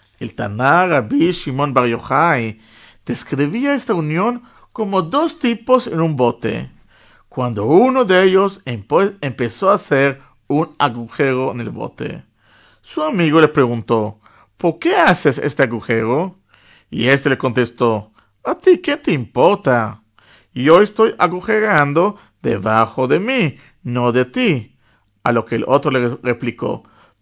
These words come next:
"Tonto, nos ahogamos juntos."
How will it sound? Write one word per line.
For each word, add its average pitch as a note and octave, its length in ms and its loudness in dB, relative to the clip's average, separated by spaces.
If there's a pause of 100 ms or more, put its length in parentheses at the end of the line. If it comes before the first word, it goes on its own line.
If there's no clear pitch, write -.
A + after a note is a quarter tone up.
"Tonto, G#3 800 4
nos A#2+ 260 -6
ahogamos A#2+ 640 2
juntos." - 840 -14